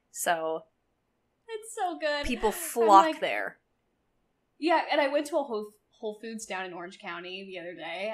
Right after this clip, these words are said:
Speaker 2: and I was like, "Oh, maybe I'll get what I normally get when I'm at the Whole Foods by work." And it was very disappointing.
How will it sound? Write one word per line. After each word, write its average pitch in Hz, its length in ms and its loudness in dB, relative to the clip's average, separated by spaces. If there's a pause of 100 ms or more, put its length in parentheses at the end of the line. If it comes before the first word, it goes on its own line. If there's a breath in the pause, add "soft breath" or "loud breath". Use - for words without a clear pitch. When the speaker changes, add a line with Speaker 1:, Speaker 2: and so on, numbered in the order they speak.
Speaker 2:
and 220 100 -10
I 226 100 -12
was 247 120 -10
like, 254 200 -6
"Oh, 294 160 -2
maybe 262 200 -4
I'll 254 100 0
get 220 260 -4
what 214 140 -4
I 190 80 -2
normally 190 400 -10
get 175 260 -8
when 208 120 -8
I'm 175 260 -10 (320)
at 214 80 -12
the 202 80 -20
Whole 180 220 -12
Foods 180 220 -14
by 170 160 -6
work." 208 360 -8 (640)
And 190 240 -6
it 190 160 -10
was 180 460 -14 (560)
very 196 640 0
disappointing. 185 920 -16